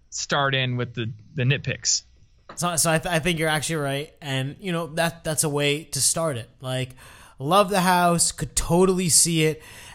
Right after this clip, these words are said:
Speaker 2: as an addition to our, our, our rental property portfolio, or, you know, if you're living it out, uh, we would love to live there.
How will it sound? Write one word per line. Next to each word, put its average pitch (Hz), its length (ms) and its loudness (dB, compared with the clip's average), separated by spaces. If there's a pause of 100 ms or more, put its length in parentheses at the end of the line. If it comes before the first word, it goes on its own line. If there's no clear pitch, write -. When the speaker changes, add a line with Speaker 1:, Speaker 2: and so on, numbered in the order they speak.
Speaker 2:
as 147 420 0
an 143 100 -2
addition 165 360 0
to 143 100 0
our, 135 180 -2
our, 131 300 -8
our 131 160 -14
rental 165 340 -2
property 156 520 -2
portfolio, 202 880 4
or, 143 160 2
you 143 100 -8
know, 151 120 -2
if 127 120 -8
you're 135 240 -6
living 196 320 2
it 185 60 4
out, 143 260 0
uh, 151 120 -10
we 147 140 -8
would 135 100 -6
love 175 320 0
to 190 100 -4
live 190 180 0
there. 175 280 2